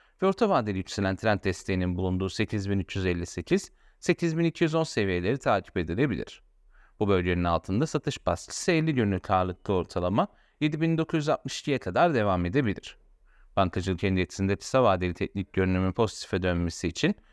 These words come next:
sekiz bin altı yüz sekiz üzerinde kapanışların gerçekleşmesi gerekmektedir. Bu seviye üzerinde kalıcılık ile sekiz bin sekiz yüz,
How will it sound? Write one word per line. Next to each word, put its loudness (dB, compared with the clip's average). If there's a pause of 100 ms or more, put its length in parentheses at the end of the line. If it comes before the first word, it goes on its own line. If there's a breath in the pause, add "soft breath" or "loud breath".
(120)
sekiz 0
bin 2
altı 2
yüz 2
sekiz -2
üzerinde 0
kapanışların -2
gerçekleşmesi -2
gerekmektedir. -2 (540 soft breath)
Bu -2
seviye 2
üzerinde 0
kalıcılık -2
ile 2 (280 soft breath)
sekiz -2
bin 0
sekiz -4
yüz, -4